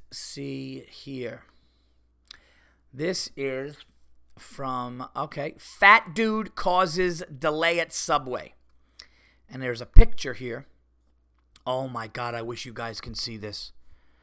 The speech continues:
Oh my God, Ryan, thank you for this picture. This is the funniest thing I've e-, this is one of the funniest pictures I've ever seen. You know when you go to Subway and there's the line that you stand in front of and then you look down and there's all the meats and vegetables and you tell the guy?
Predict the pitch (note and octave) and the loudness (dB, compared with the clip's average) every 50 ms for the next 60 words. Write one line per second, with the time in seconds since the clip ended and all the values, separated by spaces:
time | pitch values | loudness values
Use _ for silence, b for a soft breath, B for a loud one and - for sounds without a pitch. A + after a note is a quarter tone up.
0 | _ _ _ _ _ _ _ _ _ - - C#3 C#3+ C#3+ C#3+ C#3+ C#3 C3 B2 - | _ _ _ _ _ _ _ _ _ -8 -2 0 0 2 2 0 -2 -4 -4 0
1 | C#3 C3+ C3 C3 B2+ C3 C3 C3 C3 C3 C3 A#2+ - - C#3 B2+ A#2+ - B2+ - | 2 2 2 2 2 2 2 2 0 -2 -6 -8 -8 -8 -8 -8 -10 -10 0 2
2 | - - C3+ B2+ - - - - C3 - - - C3 B2+ B2 - C#3 B2 - D3 | 2 4 4 0 0 4 4 4 4 4 -4 -10 -10 -8 -6 -8 -8 -8 -10 -12
3 | - - - C3 C3 C3 B2+ A2+ - D3 C3 B2+ B2+ A#2+ A#2+ C3+ B2 C3+ C#3+ C3 | -12 -8 -6 -6 -6 -6 -8 -8 -8 -8 -6 -6 -6 -4 -6 -6 -6 -6 -8 -6
4 | - - C#3 D3 C#3+ C3+ C3 - - D3 C3+ C3 C3 - - C#3 B2+ - B2+ C3 | -6 -4 -2 -2 -2 -4 -6 -6 -4 -4 -4 -4 -4 -4 -2 -4 -4 -2 -6 -8
5 | B2 B2+ B2 A#2+ - - C3+ A#2+ G#2+ F#2+ - _ _ b b b b b b b | -6 -6 -8 -8 -10 -10 -10 -10 -10 -12 -16 _ _ b b b b b b b
6 | b b b b b b b b b b - D3+ D#3 E3+ F3+ F#3+ F#3+ F#3+ E3+ F#3 | b b b b b b b b b b -8 -4 -2 0 0 2 0 2 2 2
7 | F3 D#3+ - - F#3 E3 E3 D3+ E3 F3 E3+ D#3+ D3+ D3+ D3 C#3 C3 D3 C#3 C3+ | 2 2 2 2 2 2 4 4 4 4 4 4 2 0 -2 -2 0 -2 0 2
8 | C#3 C#3+ D3 D3 D3 D3 C#3+ D3 - C#3 C3 - - C#3+ C#3 C#3 C#3+ C#3+ C#3 - | 4 6 6 4 4 0 -4 -6 -6 -4 -6 -4 -2 -2 -2 -2 -2 -4 -8 -4
9 | - D3+ C#3+ C#3+ C#3+ C3 C#3 C3+ C3+ C3+ C3 C3 C#3 C#3 - - C#3+ C#3 C#3 C#3 | -2 0 2 2 0 0 -2 -4 -4 -4 -2 -4 -4 -4 -2 -2 0 2 2 0
10 | C3+ C3 C3 B2+ C3+ C#3 C3 C3 C3 C3 C3+ C#3 C3+ C3+ - C3+ B2+ A#2+ C3+ C3 | 0 -2 -4 -2 -2 -2 -2 -2 -4 -4 -4 -6 -6 -6 -8 -10 -4 -2 -2 -2
11 | - - - C3+ C3 C3+ A#2+ B2+ C3 B2+ A#2 - C#3 C3 C3 C3 C3+ C3 C#3+ C#3+ | -2 -6 -8 -6 -6 -6 -6 -6 -8 -8 -8 -4 -2 -2 -2 -2 -2 -2 -2 -2
12 | C#3+ C#3+ | -2 -2